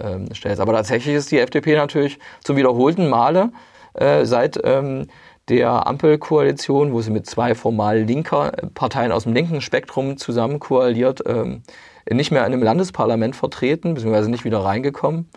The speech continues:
Ähm, das ist schon ein Problem für die F D P, übrigens auch zweitausendvierundzwanzig in, in Sachsen möglicherweise, wo wir, das ist jetzt schon, mm, ein paar Tage her,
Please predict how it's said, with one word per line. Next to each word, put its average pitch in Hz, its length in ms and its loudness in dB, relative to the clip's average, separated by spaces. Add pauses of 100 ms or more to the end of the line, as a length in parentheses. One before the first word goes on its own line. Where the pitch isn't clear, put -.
(560)
Ähm, 135 560 -2
das 101 200 -4
ist - 120 -2
schon 147 520 0
ein 120 120 -2
Problem 123 540 0
für 160 140 2
die 131 80 4
F 123 160 0
D 117 80 -2
P, 156 200 0
übrigens 120 280 2
auch 110 180 0
zweitausendvierundzwanzig 113 1200 -2
in, 98 340 -4 (320)
in 101 120 -2
Sachsen 107 380 0
möglicherweise, 165 880 4
wo 123 200 4
wir, 165 360 2 (380)
das 113 140 -10
ist 113 140 -4
jetzt 117 160 0
schon, 120 500 -2
mm, - 680 -6
ein - 60 -8
paar 135 200 0
Tage 123 300 2
her, 120 340 0